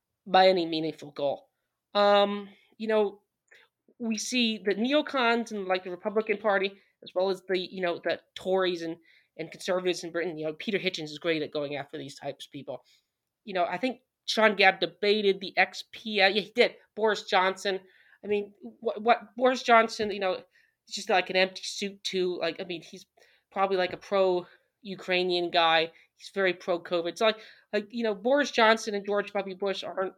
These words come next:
you know, worth defending. Now, whether or not, like, other them, other politicians are worth defending is a good question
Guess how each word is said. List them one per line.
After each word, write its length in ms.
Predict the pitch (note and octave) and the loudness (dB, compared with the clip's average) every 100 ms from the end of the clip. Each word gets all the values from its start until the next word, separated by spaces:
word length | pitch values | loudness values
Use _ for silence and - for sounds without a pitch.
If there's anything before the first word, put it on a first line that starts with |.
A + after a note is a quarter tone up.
| _ | _
you 120 | G#3+ | -6
know, 340 | F#3+ F3+ F3 - _ _ _ _ | -2 0 0 -4 _ _ _ _
worth 240 | G3 F#3 - | 0 0 -2
defending. 420 | F3 F3 E3+ E3+ | -2 0 0 4
Now, 100 | A3 | 6
whether 220 | B3+ E4 | 10 8
or 60 | D4+ | 8
not, 140 | A#3+ - | 2 0
like, 200 | G3 - _ _ _ _ _ _ _ _ _ _ _ _ - | -2 -2 _ _ _ _ _ _ _ _ _ _ _ _ 2
other 300 | A#3 A#3+ G3 - _ _ - | 6 6 4 -2 _ _ -6
them, 220 | F3+ F3+ - G#3 | -2 -2 -2 2
other 200 | A#3+ G#3+ - - | 4 4 0 -2
politicians 580 | G3 F#3+ F#3 F3 E3+ | 2 2 0 -14 -8
are 100 | E3 | -4
worth 180 | E3+ E3 | -2 -4
defending 360 | E3+ E3+ D#3+ D#3 | -8 -8 -6 -8
is 80 | D#3+ | -8
a 40 | |
good 180 | F3+ E3+ _ _ | -8 -8 _ _
question 340 | - G2 - | -8 -8 -8